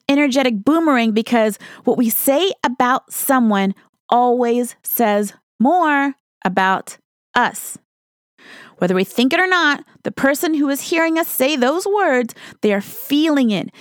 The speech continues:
and they're immediately not trusting you. Or saying,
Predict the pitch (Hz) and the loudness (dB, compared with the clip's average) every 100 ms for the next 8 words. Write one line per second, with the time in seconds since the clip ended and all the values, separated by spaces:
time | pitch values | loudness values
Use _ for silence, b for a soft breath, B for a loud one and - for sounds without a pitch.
0 | B - 214 233 240 233 240 262 277 285 | B 0 2 2 2 2 2 2 2 0
1 | - 262 247 - 220 220 233 240 - - | 0 0 0 -2 0 2 2 0 -4 -16
2 | _ _ _ - 233 233 240 233 208 - | _ _ _ -2 -2 0 0 2 2 -2
3 | - _ _ _ B B B - 214 247 | -8 _ _ _ B B B -4 0 0
4 | 220 | 0